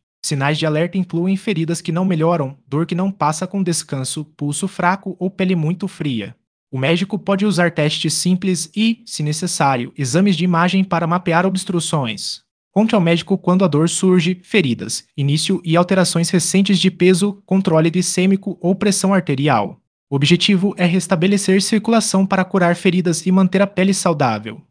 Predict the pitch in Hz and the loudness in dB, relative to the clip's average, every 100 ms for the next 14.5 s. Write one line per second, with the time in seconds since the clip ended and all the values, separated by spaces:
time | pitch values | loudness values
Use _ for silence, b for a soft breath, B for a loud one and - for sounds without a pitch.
0 | _ _ - 127 139 175 196 190 185 180 | _ _ -2 0 2 0 -2 0 0 2
1 | 156 156 180 127 139 - 185 180 202 196 | 2 0 -2 -8 -10 -4 -2 0 -2 -2
2 | 208 165 175 185 - 220 156 160 160 - | 0 2 2 0 -2 0 2 2 0 -2
3 | 165 156 190 170 156 131 113 - - - | -4 0 0 2 0 -2 -4 -8 -12 -20
4 | _ _ _ 185 180 220 180 175 156 123 | _ _ _ -2 0 2 2 0 0 -2
5 | 139 - 139 127 156 180 175 175 190 190 | -6 -8 -4 0 0 2 0 0 0 2
6 | 190 202 - 220 214 185 185 - 175 170 | 2 2 0 0 0 2 0 0 -2 0
7 | - 170 185 147 175 - 202 190 - 175 | 0 2 2 2 2 0 -4 -2 0 0
8 | 165 170 170 - 135 160 180 202 208 226 | 0 -4 -6 -4 2 2 2 0 0 -2
9 | 226 156 156 202 - 185 175 170 175 165 | 0 0 0 0 0 0 2 2 2 2
10 | 160 202 190 - 175 175 _ - 175 170 | 0 -2 0 0 0 -2 _ -2 2 2
11 | 185 165 156 160 165 170 196 208 - 185 | 4 4 4 4 2 2 0 0 2 4
12 | 175 190 - 196 139 110 104 110 - - | 4 2 0 0 2 0 -4 -8 -10 -12
13 | _ _ - 147 139 180 214 196 190 185 | _ _ -2 0 2 2 2 0 0 2
14 | 143 123 - 127 - | 0 -2 -4 -8 -10